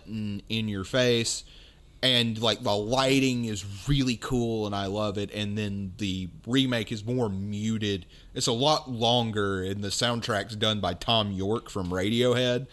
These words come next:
So it's just really melancholy. Uh,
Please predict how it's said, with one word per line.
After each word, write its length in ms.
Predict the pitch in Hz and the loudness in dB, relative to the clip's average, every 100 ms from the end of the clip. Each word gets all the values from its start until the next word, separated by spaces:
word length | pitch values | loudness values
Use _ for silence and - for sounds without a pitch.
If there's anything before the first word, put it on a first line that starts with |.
| - - | -18 -12
So 240 | - 143 131 | 0 4 6
it's 160 | 143 151 | 6 4
just 160 | 120 | 2
really 500 | 113 107 123 123 107 | 0 4 6 6 4
melancholy. 1080 | 95 95 101 101 95 87 87 87 85 82 85 - - - - - - - | 2 0 0 0 -2 -2 0 0 -2 -4 -8 -14 -20 -20 -20 -20 -20 -2
Uh, 380 | 113 107 98 | 2 4 4